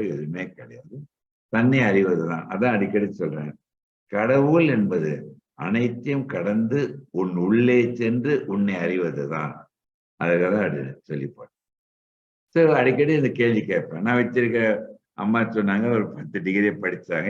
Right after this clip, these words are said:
எல்லாம் நீங்க வச்சிருப்பீங்க நிறைய டிகிரி. எது பெஸ்ட் டிகிரி நீங்க வாங்கணும்னு நினைச்சா, ம-,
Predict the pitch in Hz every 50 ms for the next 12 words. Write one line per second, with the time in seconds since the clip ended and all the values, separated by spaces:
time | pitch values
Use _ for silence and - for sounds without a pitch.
0 | 113 101 92 101 98 92 90 87 87 85 - - 95 90 82 - 87 87 82 78
1 | 76 80 85 87 87 80 82 80 78 80 87 110 - - _ _ _ _ _ _
2 | _ _ _ _ - 143 165 160 208 208 160 135 139 139 131 135 - - 147 131
3 | 127 127 131 131 127 120 113 104 101 95 95 101 101 104 107 107 104 95 90 87
4 | 87 - 101 101 101 95 85 85 - - - _ - 90 85 90 92